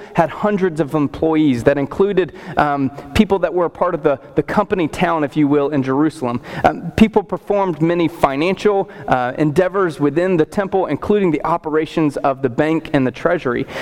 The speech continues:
And so there was two different types of giving stations in the temple. Um, and all of it was determined by the type of offering you were bringing,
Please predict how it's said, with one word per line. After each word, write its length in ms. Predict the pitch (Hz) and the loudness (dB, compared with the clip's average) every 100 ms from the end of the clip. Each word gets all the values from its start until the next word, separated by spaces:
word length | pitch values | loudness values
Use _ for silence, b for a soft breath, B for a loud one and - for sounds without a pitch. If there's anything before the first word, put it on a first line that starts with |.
| 175 | 0
And 100 | 165 | 0
so 120 | 220 | 2
there 140 | 202 202 | 2 0
was 160 | 190 | -2
two 200 | - 254 | 0 0
different 300 | 240 - 190 | 0 -2 -6
types 280 | - 180 175 | -2 -2 0
of 180 | 170 131 | -4 0
giving 300 | 226 196 156 | 0 0 -2
stations 560 | - 147 143 160 151 - | 0 0 2 0 0 0
in 260 | 160 156 | 0 2
the 80 | 147 | 0
temple. 440 | - 214 131 101 - B B B B | 0 -4 -2 -6 -8 B B B B
Um, 220 | 151 147 | 0 0
and 160 | 180 180 | -2 -2
all 240 | 190 233 | 0 0
of 80 | 254 | 0
it 80 | 233 | 0
was 120 | 185 | -2
determined 500 | 175 143 196 196 180 | -6 -2 0 0 0
by 120 | 156 143 | 0 0
the 100 | 143 | -4
type 340 | - 180 180 | -2 -2 0
of 140 | 147 | -4
offering 680 | - 165 165 - 151 135 123 | -2 -2 -2 -2 -2 0 0
you 200 | 139 151 | 2 2
were 180 | 143 139 | 2 0
bringing, 600 | 127 135 156 135 113 - | 0 -2 0 0 -2 -6